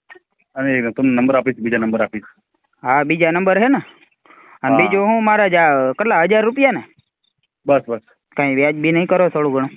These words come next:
Speaker 1: નહીં, નહીં, બરા-, બરાબર છે રમલા.
Speaker 2: મારા જીમાં એવું હે હો, અ, ક-, ખર્ચો જા-, જાજા નહીં થાય હજાર રૂપિયા, બહુ ના કહેવાય
Speaker 1: અરે,
Speaker 2: મારે.
Speaker 1: નોર્મલ, અરે, નોર્મલ છે બાપુ.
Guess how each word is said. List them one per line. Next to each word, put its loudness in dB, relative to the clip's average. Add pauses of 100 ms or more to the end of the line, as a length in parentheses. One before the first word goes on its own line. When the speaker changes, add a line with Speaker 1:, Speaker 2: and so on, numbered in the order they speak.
(140)
Speaker 1:
નહીં, -2
નહીં, -2
બરા-, 0
બરાબર 0
છે -8
રમલા. -10 (580)
Speaker 2:
મારા 0
જીમાં -2
એવું 0
હે 0
હો, 2
અ, 0
ક-, -4 (380)
ખર્ચો -2
જા-, 2
જાજા 2
નહીં 0
થાય 0
હજાર 0
રૂપિયા, -2
બહુ 2
ના 0
કહેવાય 4
Speaker 1:
અરે, 2
Speaker 2:
મારે. 2
Speaker 1:
નોર્મલ, 0
અરે, 2
નોર્મલ 2
છે -8
બાપુ. -8